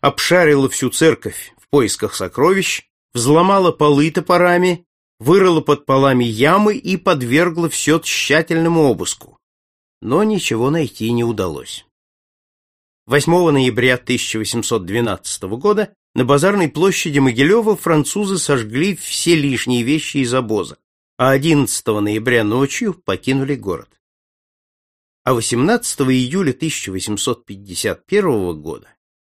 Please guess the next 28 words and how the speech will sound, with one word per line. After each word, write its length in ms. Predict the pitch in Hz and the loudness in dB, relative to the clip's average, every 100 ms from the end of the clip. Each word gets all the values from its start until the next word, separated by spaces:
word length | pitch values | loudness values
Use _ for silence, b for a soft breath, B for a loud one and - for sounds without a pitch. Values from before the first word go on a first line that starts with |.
| _ - | _ -8
дворянин 640 | 127 139 156 202 240 220 | 2 4 4 4 2 0
Адам 340 | 113 123 156 165 | -2 0 2 0
Щипковский 880 | - - - - 90 - - - _ _ _ _ _ | -2 -6 -8 -10 -8 -8 -8 -10 _ _ _ _ _
донес 480 | - 143 202 247 - | 0 2 4 2 0
виленскому 560 | 180 180 151 - 131 110 | 0 0 0 0 0 0
губернатору 720 | 117 120 127 185 220 123 107 | -2 0 2 2 0 0 0
о 80 | |
том, 200 | 104 220 | 0 -2
что 200 | 220 - | -2 -2
ему 340 | 127 127 165 220 | 0 0 0 -2
известны 540 | 190 180 208 214 117 | -4 -2 -2 0 0
некоторые 560 | 127 131 - 87 85 80 | 0 0 -4 -8 -8 -8
места, 580 | 85 - - 208 107 _ _ _ _ _ _ - | -8 -8 -4 -2 -4 _ _ _ _ _ _ -16
где 280 | 110 117 143 | -8 0 0
ретировавшиеся 920 | 120 139 131 139 135 - 107 95 95 | 0 2 2 2 0 -2 -6 -6 -8
в 40 | |
тысяча 320 | - 110 - 98 | -8 -8 -8 -10
восемьсот 400 | 95 107 107 85 | -8 -6 -8 -6
двенадцатом 640 | 101 107 90 - 92 92 | -6 -4 -6 -10 -10 -6
году 280 | 107 104 90 | -6 -6 -8
французские 720 | - 98 90 98 - - 78 | -6 -6 -6 -8 -10 -10 -14
войска 560 | 82 87 - - 208 - _ _ _ | -14 -14 -8 -4 -4 -6 _ _ _
зарыли 440 | 113 131 160 247 220 | -2 2 4 4 2
в 40 | |
землю 420 | 123 151 214 202 | 2 2 2 0
ящики 640 | 165 120 165 - - 170 180 | 0 2 2 2 -4 -6 -6
с 140 | 160 | -6
деньгами. 640 | 151 165 127 76 - _ | -4 -2 -2 -6 -12 _